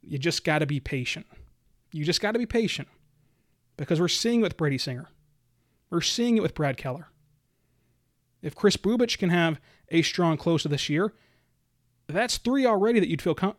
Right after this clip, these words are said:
that you feel comfortable with, confident in. But last night, of course, the pitching staff blanked the Tigers. That bullpen was really good, and that's another thing you have to hang your hat on. I mean, Barlow's looked good, to my surprise.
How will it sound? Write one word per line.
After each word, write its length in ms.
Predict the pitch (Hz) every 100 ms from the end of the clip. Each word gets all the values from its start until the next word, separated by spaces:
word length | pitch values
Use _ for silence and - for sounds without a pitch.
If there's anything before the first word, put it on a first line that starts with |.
| -
that 140 | - 170
you 180 | 165
feel 160 | 170 170
comfortable 400 | - 226 208 135
with, 280 | - - -
confident 360 | 175 220 160 127
in. 140 | 180 - _ _ _ _ _ _ _ _ _ _ _ _ _ _ _ _ _ _ _ _ _ _
But 100 | 156
last 240 | 185 185
night, 280 | 202 165 147 _ -
of 120 | -
course, 240 | - 165
the 100 | -
pitching 240 | - - 156
staff 280 | - 147 -
blanked 340 | 143 156 156
the 80 | 147
Tigers. 320 | 160 151 147
That 140 | - -
bullpen 340 | 165 - 156
was 140 | 143
really 180 | 147 156
good, 200 | 147 151
and 60 | 151
that's 120 | 156
another 200 | 175 185
thing 220 | 156 135 - - _
you 140 | 170
have 180 | 160 160
to 80 | 143
hang 100 | 160
your 100 | 139
hat 140 | 151
on. 160 | 139 127
I 60 | 143
mean, 240 | 147 139 - _ _ _ _ -
Barlow's 440 | 170 180 190 165
looked 160 | 190 147
good, 360 | 180 202 185
to 80 | 185
my 140 | 180
surprise. 500 | 185 - 180 185 220